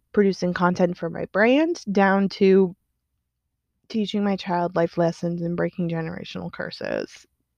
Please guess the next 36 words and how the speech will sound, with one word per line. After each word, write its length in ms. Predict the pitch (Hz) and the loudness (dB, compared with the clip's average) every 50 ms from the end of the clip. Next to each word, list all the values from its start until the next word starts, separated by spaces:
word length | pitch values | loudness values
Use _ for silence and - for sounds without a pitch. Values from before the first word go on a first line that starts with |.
| _ _ _ _ _ _ _ _ | _ _ _ _ _ _ _ _
so 180 | - - 185 | -6 -4 -4
she 180 | 175 - - 175 | -4 -4 -6 -6
doesn't 220 | 165 160 170 165 | -6 -6 -10 -10
have 180 | 160 - 160 - | -10 -12 -12 -12
to 80 | - 160 | -12 -14
carry, 640 | - - 175 165 160 156 156 151 156 151 - _ _ _ _ _ _ _ _ _ _ _ - - | -4 -2 0 0 0 0 -2 -4 -6 -10 -14 _ _ _ _ _ _ _ _ _ _ _ -4 -2
um, 520 | 180 175 165 160 160 160 160 160 180 190 _ _ _ _ _ _ _ _ _ _ _ | 0 0 0 -2 -6 -8 -8 -10 -10 -12 _ _ _ _ _ _ _ _ _ _ _
the, 300 | - 175 180 175 175 175 _ | 2 4 4 4 4 0 _
the 120 | - 165 165 | 0 2 4
legacy 440 | 165 170 170 170 175 - - 170 156 | 4 2 2 0 -2 -4 -2 -4 -2
that's 200 | 156 156 - - | -2 -4 -6 -6
been 160 | 170 160 160 | -8 -8 -6
passed 300 | - - - - _ _ | -4 -6 -6 -6 _ _
t-, 100 | - 175 - _ | -12 -12 -12 _
down 320 | - 175 156 147 156 156 | -2 -2 -2 -2 -4 -12
to 140 | - - 170 | -14 -12 -12
me. 260 | 160 - - 156 147 _ _ _ _ _ _ _ _ _ _ _ _ _ _ _ _ _ _ _ _ - | -12 -12 -12 -14 -16 _ _ _ _ _ _ _ _ _ _ _ _ _ _ _ _ _ _ _ _ -4
You 120 | 208 202 196 | 0 2 2
know, 220 | 185 175 165 151 | 2 2 2 0
it 100 | 139 165 | 0 -2
just, 340 | - 165 160 - - - - _ _ _ _ _ _ _ _ _ _ - | -4 -6 -10 -8 -14 -16 -18 _ _ _ _ _ _ _ _ _ _ -10
is 100 | 185 175 | -6 -4
it 80 | 175 180 | -2 -2
necessary? 840 | 185 180 175 - _ 160 - - - 202 - - - - 190 202 - _ _ _ _ _ _ _ _ _ - | -2 -2 -4 -6 _ -20 -18 -14 -14 -12 -12 -12 -14 -14 -14 -14 -16 _ _ _ _ _ _ _ _ _ -6
Is 140 | 185 175 | -4 -2
it 80 | 180 165 | -2 -4
necessary? 840 | 170 170 160 - - - - - - 180 202 - - 220 220 196 _ _ _ _ _ _ - - | -4 -8 -12 -12 -16 -20 -18 -14 -12 -12 -12 -10 -10 -12 -14 -16 _ _ _ _ _ _ -4 0
And 100 | 196 202 | 0 0
then, 120 | 202 196 | 0 2
is 200 | - 208 247 - | 2 2 2 2
it 140 | 294 285 - | 0 -2 -2
kind? 560 | - - - 233 202 180 165 127 - 170 - - - - - - _ - - | -6 -4 -2 0 0 0 -2 -4 -8 -10 -10 -10 -12 -14 -14 -20 _ -14 -2
The 260 | 185 208 - - 262 | 0 2 4 4 4
"is 120 | 285 294 | 4 4
it 100 | 359 - | 0 -2
kind" 640 | - - - 262 277 269 277 277 285 277 277 262 226 | -2 -6 -2 0 2 4 4 4 4 4 4 2 0